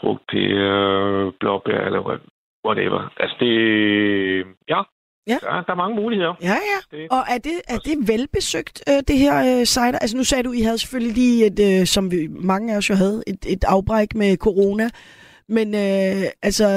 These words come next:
Speaker 2: er det, det er op at køre igen, og
Speaker 1: Ja.
Speaker 2: kommer der mange mennesker til sådan noget cider-konkurrence?
Speaker 1: Ja, det synes jeg. Det
Speaker 2: Ja.
Speaker 1: synes jeg. Altså, vi har en, øh, et rigtig hyggeligt sted.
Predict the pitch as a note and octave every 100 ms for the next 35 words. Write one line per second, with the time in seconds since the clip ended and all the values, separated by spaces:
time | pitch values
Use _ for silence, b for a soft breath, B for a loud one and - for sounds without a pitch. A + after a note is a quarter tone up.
0 | G3 - G3 - - - - _ _ G#3
1 | G3+ - A3+ G#3+ G3+ B3 - A3 A#3 B3
2 | A#3+ G#3+ A#3 _ - G#3 G3+ G3+ G3 F#3+
3 | F#3+ F#3+ F#3+ A3 G#3+ A3+ A3+ D4+ C#4 E4+
4 | - - - C#4+ D4+ D4 D#4 - - D4+
5 | D4+ - - - C#4+ C#4+ - - A#2 F3
6 | A#3 - G#3+ F3+ D3+ _ - A#3+ E3 D#3+
7 | D3 - C#3+ C#3 C#3+ D3+ D#3+ D3 B2 B2
8 | B2 A#2+ A#2 A#2 A2+ A#2 C3+ - C#3+ B2+
9 | C3+ - B2+ B2+